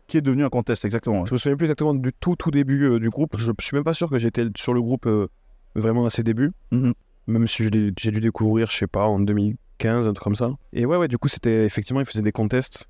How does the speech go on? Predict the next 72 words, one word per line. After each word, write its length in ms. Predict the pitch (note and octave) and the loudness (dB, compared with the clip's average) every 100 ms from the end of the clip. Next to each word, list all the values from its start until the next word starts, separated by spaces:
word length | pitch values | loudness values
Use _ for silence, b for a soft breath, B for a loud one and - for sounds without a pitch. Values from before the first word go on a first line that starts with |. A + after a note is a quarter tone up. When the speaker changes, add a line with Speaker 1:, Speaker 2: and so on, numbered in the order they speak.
| _ | _
Speaker 2:
du 160 | G#2+ G2+ | -4 -2
coup, 120 | - | 0
des 100 | A2 | -2
Producer 400 | - A#2+ A2+ A2+ | 0 -2 0 0
Day, 160 | A2+ B2 | 2 0
comme 220 | - G#2 | 0 0
ils 80 | G#2 | 2
les 160 | G2 | 2
appelaient, 260 | F#2+ - A#2+ - _ _ - | 0 -2 -4 -6 _ _ -4
et, 200 | A#2 A#2+ | 0 2
euh, 120 | A#2 | 2
du 100 | G#2 | 0
coup, 120 | G#2+ A#2+ | -2 -2
qui 120 | A#2+ | 0
invitait 280 | A2+ A2 B2 | 0 2 2
les 120 | A2 | 0
artistes 300 | G#2+ C3 - | -2 -4 -2
à, 140 | G#2 | 0
du 100 | G#2+ | 0
coup, 100 | - | -2
partager 420 | A#2 A2+ A2+ A2 A2+ | -4 -2 0 2 2
leurs, 240 | G#2+ G2 | 2 2
euh, 60 | F#2+ | 0
compositions. 680 | G#2+ A2 G#2+ F#2+ A#2 C3 | -2 0 -2 -2 -2 -2
Et 40 | G#2+ | -2
après, 220 | G2+ A#2 | -2 -2
il 40 | |
y 40 | A2 | 0
avait, 220 | G2 G#2 | 2 2
euh, 200 | G2+ G2+ - - | 2 -2 -8 -12
je 120 | - | -6
crois 160 | - | -4
que 140 | D3 B2+ | 0 0
peut-être 320 | B2 - - | -2 -4 -2
au 60 | C#3+ | 0
début, 200 | B2+ C#3 | 0 0
c'était 200 | C3+ B2 | 0 0
au 60 | A#2+ | 2
nombre 140 | A#2 | 2
de 80 | A#2+ | 2
likes, 320 | B2+ C3+ - | 2 0 -2
mais 80 | A2 | 0
bon, 280 | A2 G#2+ A2 | 2 2 2
euh, 60 | A#2 | -2
après, 240 | G#2+ - | -2 0
ils 120 | A#2 A2 | 2 2
ont, 60 | A2 | 2
ils 120 | G#2+ | 2
ont 60 | |
capté 260 | G#2+ A2+ B2 | 0 0 0
qu'il 100 | A#2 | 0
y 20 | |
en 40 | A2+ | 0
avait 200 | A2 A#2 | 0 -2
qui 100 | - | -4
faisaient 220 | - A2 | -4 -2
un 40 | |
peu 100 | G#2 | 0
les 120 | A#2 | 0
filous, 380 | A2+ A#2+ A#2 A#2+ | 0 0 2 2
euh, 220 | A2+ G#2+ - _ - | 2 0 -2 _ -4
à 80 | G#2 | 0
inviter 280 | A2+ A2 A#2+ | 0 0 0
des 80 | |
gens 100 | A#2 | 0
sur 140 | A#2 B2 | 0 0
le 60 | |
groupe 180 | A#2 A#2+ | 0 -2
pour 140 | - A2+ | 0 0
liker 220 | A2+ A2+ | 0 0
leurs 120 | G#2+ | -2
posts. 320 | B2 C3 - | -2 -4 -6